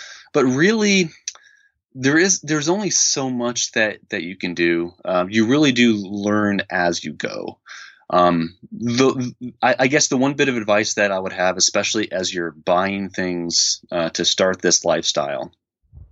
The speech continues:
is the first R V you buy, whatever it happens to be, whether it's a trailer, a fifth wheel, or a motorhome, I can guarantee you that will not be your only R V. In fact, you will probably find many reasons to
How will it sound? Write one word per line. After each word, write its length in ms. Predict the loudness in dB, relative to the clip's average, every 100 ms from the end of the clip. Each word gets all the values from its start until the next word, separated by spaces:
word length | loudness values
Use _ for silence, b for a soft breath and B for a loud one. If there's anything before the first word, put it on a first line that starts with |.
| -6
is 160 | -2 0
the 100 | -2
first 560 | -2 2 2 2 -2 B B B B _
R 140 | 2 4
V 240 | 2 0
you 160 | 0 -2
buy, 460 | 0 2 2 0
whatever 440 | 0 0 0 2 -2
it 100 | 0
happens 360 | -2 0 -2
to 80 | -2
be, 220 | -2 -2
whether 300 | 0 -2 -2
it's 160 | -2 -2
a 140 | -2
trailer, 720 | 0 2 2 2 -2 -4 -6 -8
a 160 | -10
fifth 320 | -6 -4 -4 0
wheel, 340 | 2 4 2
or 200 | 0 -4
a 40 |
motorhome, 600 | -2 0 0 0 2 0 B B B 0
I 140 | 2
can 380 | 4 2 0 -2
guarantee 920 | 2 4 4 4 2 0 0 4 4
you 360 | 2 0 -2 -8 B B
that 180 | -2 -2
will 180 | -6 -4
not 300 | -2 -4 -6
be 220 | -10 -8
your 160 | -8 -8
only 340 | -8 -6 -8 -8
R 160 | -6 -4
V. 380 | 0 0 0 B B -2
In 80 | 2
fact, 400 | 4 2 2 2
you 100 | 2
will 120 | 2
probably 440 | 0 0 0 -8
find 400 | -6 -4 -4 -4
many 260 | -4 -2 -2
reasons 580 | 0 -2 0 0 2 2
to 220 | 2